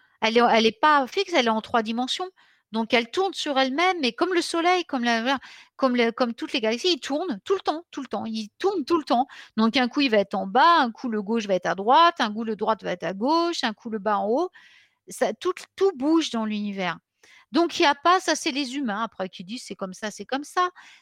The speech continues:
Mais en vérité, il y a pas de, de, de choses fixes. Il y a rien de fixe dans, ça fait, c'est des, les lois, ça fait partie des lois universelles que j'ai citées dans le premier B.A.B.A. Tout bouge dans l'univers, tout évolue.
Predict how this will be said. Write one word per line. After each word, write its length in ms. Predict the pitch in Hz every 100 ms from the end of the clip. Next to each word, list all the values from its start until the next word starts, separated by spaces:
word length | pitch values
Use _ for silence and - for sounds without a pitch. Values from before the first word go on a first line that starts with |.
| -
Mais 160 | 214 -
en 160 | 254
vérité, 460 | 254 269 254 - 330 392
il 80 | 330
y 40 |
a 60 | 233
pas 240 | - 330
de, 160 | 262 240 - 208
de, 200 | 220 202
de 140 | 202
choses 280 | - 233 -
fixes. 420 | - 311 233 -
Il 60 | 220
y 60 | 226
a 40 |
rien 280 | 240 330 381
de 140 | 262
fixe 240 | - 277 226
dans, 160 | 208
ça 160 | - 196
fait, 200 | - - _ _ - _
c'est 200 | - 233
des, 160 | 214
les 160 | 202 208
lois, 240 | 214 226
ça 160 | 220 208
fait 100 | 208
partie 400 | 214 208 - 247
des 120 | 214
lois 180 | 202 214
universelles 520 | 208 202 208 - 233
que 120 | -
j'ai 140 | 175 190
citées 380 | - 214 233 226
dans 140 | 185
le 60 | 175
premier 360 | - 202 208
B.A.B.A. 460 | 190 190 185 226 370 - - - - _ _ _ -
Tout 160 | 392 269
bouge 280 | 320 302
dans 140 | 247 226
l'univers, 460 | 214 202 220 262
tout 280 | - 330 -
évolue. 480 | 311 233 247 233